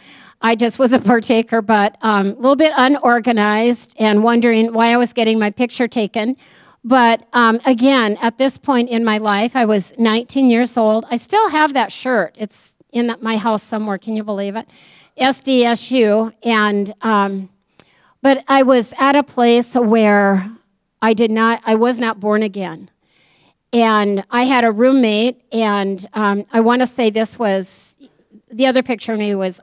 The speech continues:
October, and, um, it was three months after that, that the power of the Word of God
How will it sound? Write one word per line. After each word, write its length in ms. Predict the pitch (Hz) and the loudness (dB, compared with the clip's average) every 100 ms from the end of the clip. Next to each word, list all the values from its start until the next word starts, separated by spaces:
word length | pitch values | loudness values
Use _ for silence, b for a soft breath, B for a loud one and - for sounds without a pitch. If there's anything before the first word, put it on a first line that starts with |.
| 208 | -6
October, 720 | 196 - 240 202 185 190 - - | -6 -2 -2 -2 -4 -6 -10 -8
and, 460 | 214 196 190 180 - | -4 -4 -4 -6 -8
um, 220 | 202 190 | -6 -6
it 80 | - | -2
was 160 | 214 - | -2 -2
three 320 | - 240 277 | -6 -2 2
months 280 | 269 240 - | 2 0 -2
after 380 | 226 214 - 214 | -2 -2 -4 -8
that, 500 | 202 180 170 - - _ _ _ _ _ | -6 -8 -8 -14 -20 _ _ _ _ _
that 160 | 226 214 | -2 -2
the 100 | 220 | -4
power 560 | - 240 240 247 269 - | -4 0 2 4 0 -4
of 140 | 220 | -4
the 100 | 208 | -4
Word 220 | 202 226 | 0 0
of 80 | 233 | 0
God 520 | 214 202 202 180 196 | -2 -2 -2 -4 -12